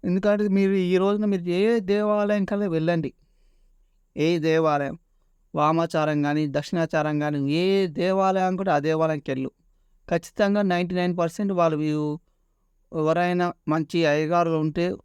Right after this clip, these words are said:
అర్చక స్వాములు ఉంటే, వాళ్ళు చూసి అమ్మవారికి పూజ చేస్తారు అక్కడ. కారణం ఏంటంటే, చాలామంది తెలియని విషయం ఏమిటంటే, ఇక్కడ అమ్మవారు ఎందుకు శాకాంబరి రూపంలో ఎందుకు ఆరాధన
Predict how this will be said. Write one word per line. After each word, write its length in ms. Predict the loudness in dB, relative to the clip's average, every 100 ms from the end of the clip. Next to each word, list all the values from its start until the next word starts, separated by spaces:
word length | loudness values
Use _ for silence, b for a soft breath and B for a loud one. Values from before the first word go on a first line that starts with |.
| _ _ _ _
అర్చక 280 | -8 -2 -2
స్వాములు 400 | 2 2 2 0
ఉంటే, 340 | -2 -2 -4 -6 _ _ -8
వాళ్ళు 680 | 0 2 2 0 -2 -4 -6 -12 _ _ _ -6
చూసి 400 | -4 -2 -4 -6 _ _ _ _ _
అమ్మవారికి 460 | -2 2 2 2 -2 -4
పూజ 260 | -4 -2
చేస్తారు 340 | -4 -4 -8 -8
అక్కడ. 180 | -10 -18 _ _ _ _ _ _ _ _ _
కారణం 580 | 2 4 4 4 2 0
ఏంటంటే, 320 | 0 -2 -2 0
చాలామంది 380 | 2 2 -2 -2
తెలియని 280 | 0 2 0
విషయం 260 | -2 -2
ఏమిటంటే, 500 | -2 -2 -4 -8 -8
ఇక్కడ 340 | -4 -6 -6 -10 -14 _ _ _ -12 -4
అమ్మవారు 600 | -2 0 2 2 2 -2
ఎందుకు 380 | -4 -4 -2 -4
శాకాంబరి 840 | -4 -2 -2 0 -2 0 0 0
రూపంలో 420 | -2 -2 -2 -2 -2
ఎందుకు 300 | -4 -2 2
ఆరాధన 560 | 2 2 0 -2 -4